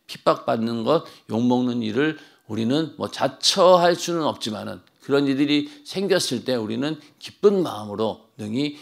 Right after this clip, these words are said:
믿음으로 감당해 내야 된다는 겁니다. 그래서 어떠한, 어, 수치와 부끄러움도 능히 이겨낼 수 있도록, 그리고 이렇게 옳은 행실을 우리가 할 수 있는 능력이 우리에게는 없어요. 그래서 하나님께 항상 간구하고 기도해야 된다는 거죠.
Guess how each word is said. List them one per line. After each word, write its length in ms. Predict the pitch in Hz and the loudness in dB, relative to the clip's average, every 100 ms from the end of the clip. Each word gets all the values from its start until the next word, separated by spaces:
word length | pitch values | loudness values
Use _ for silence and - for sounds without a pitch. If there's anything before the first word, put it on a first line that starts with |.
| - | -8
믿음으로 380 | 107 104 101 127 | -6 -4 -2 -2
감당해 680 | - 110 104 113 117 123 - | -4 -10 -10 -10 -6 -6 -8
내야 240 | 104 113 | -6 -6
된다는 360 | 110 104 104 92 | -6 -8 -10 -12
겁니다. 640 | 90 92 101 87 92 - - | -14 -16 -16 -16 -16 -20 -18
그래서 280 | - 104 113 | -12 -6 0
어떠한, 560 | 127 - 156 180 123 - - - _ | 0 2 4 4 4 -6 -20 -20 _
어, 560 | - 107 101 95 95 101 | -12 -8 -6 -6 -8 -8
수치와 640 | - 170 - 180 139 110 | -8 -4 0 4 4 2
부끄러움도 800 | - - 151 139 127 120 165 170 - | -8 -2 2 4 4 2 2 0 -4
능히 200 | 120 117 | -2 0
이겨낼 380 | 120 113 107 101 | -2 -4 -6 -8
수 160 | - 95 | -12 -12
있도록, 480 | - 98 98 _ | -16 -18 -18 _
그리고 300 | - 127 147 | -6 -2 2
이렇게 520 | 151 165 175 190 170 - - - - | 4 2 2 2 2 -2 -12 -18 2
옳은 320 | 127 160 196 | 6 8 8
행실을 480 | 185 175 156 151 160 | 4 2 0 2 2
우리가 320 | 123 131 135 | 2 0 0
할 160 | 156 185 | -2 -2
수 140 | 190 | 0
있는 180 | 175 160 | 0 2
능력이 320 | 135 135 139 | 2 2 0
우리에게는 460 | 120 123 131 135 117 | 0 2 0 0 -6
없어요. 500 | 92 - 101 95 92 _ _ _ | -10 -14 -14 -20 -20 _ _ _
그래서 180 | - 107 | -16 -10
하나님께 400 | 160 160 147 143 | -4 -4 -4 -6
항상 600 | - 175 180 - 139 165 - - - - | -8 -6 -4 0 0 -2 -6 -20 -20 -16
간구하고 760 | - 123 135 139 113 101 98 - | -4 0 2 0 -4 -8 -10 -10
기도해야 440 | - 156 120 113 | -4 -4 -4 -6
된다는 380 | 104 95 101 113 | -14 -18 -20 -20
거죠. 240 | _ _ | _ _